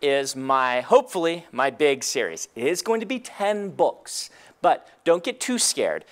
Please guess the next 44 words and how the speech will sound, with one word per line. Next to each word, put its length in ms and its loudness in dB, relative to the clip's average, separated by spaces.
That's 300 0
two 480 -4
sets 400 0
of 80 -8
five, 580 -4
and 120 -4
I'm 120 -4
writing 300 2
book 220 -4
four 260 -2
right 180 0
now. 240 -8
So 160 -4
book 240 -6
five 500 0
will 140 -4
have 400 -2
its 200 -8
own 580 -4
ending, 480 -2
and 80 -6
then 320 -4
book 200 2
six 280 -4
will 80 -8
start 400 -2
with 160 -8
some 220 -2
of 40 -2
the 60 -2
same 280 -4
characters 500 -4
doing 220 -2
a 40 -4
separate 600 -2
arc. 340 -4
When 200 -2
I 120 -2
discovered 540 -2
fantasy 600 -8
as 160 -10
a 40 -10
young 320 -4
man, 320 -6